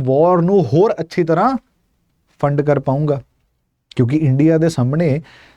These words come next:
ਜੇ ਮੈਂ ਇਕਨੋਮਿਕਲੀ ਦੇਖਾਂ, ਮਿਲਟਰੀਲੀ ਦੇਖਾਂ, ਮੇਰਾ ਤੇ ਕੋਈ ਅਸਤਿਤਵ ਹੈ ਹੀ ਨਹੀਂ। ਸੋ ਇਸੀ ਕਰਕੇ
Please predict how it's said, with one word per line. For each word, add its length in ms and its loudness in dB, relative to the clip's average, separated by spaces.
ਜੇ 120 2
ਮੈਂ 200 0
ਇਕਨੋਮਿਕਲੀ 680 0
ਦੇਖਾਂ, 300 -2
ਮਿਲਟਰੀਲੀ 580 2
ਦੇਖਾਂ, 300 0
ਮੇਰਾ 240 0
ਤੇ 120 -2
ਕੋਈ 160 4
ਅਸਤਿਤਵ 360 0
ਹੈ 140 0
ਹੀ 120 0
ਨਹੀਂ। 140 -6
ਸੋ 180 -8
ਇਸੀ 260 0
ਕਰਕੇ 560 0